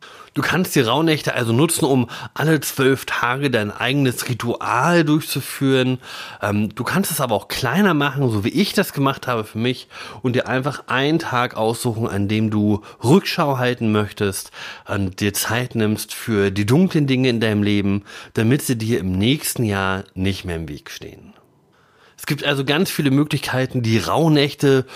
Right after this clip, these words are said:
für sich zu nutzen. Welche Idee davon für dich gut ist und für dich richtig ist, das musst du selber entscheiden. Ich möchte dir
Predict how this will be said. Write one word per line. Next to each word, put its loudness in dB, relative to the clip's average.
für 0
sich 0
zu 0
nutzen. 2
Welche 2
Idee 4
davon 2
für -2
dich 0
gut 8
ist 0
und -2
für -6
dich -2
richtig -2
ist, -6
das 0
musst -2
du 2
selber 2
entscheiden. -2
Ich -8
möchte 0
dir 4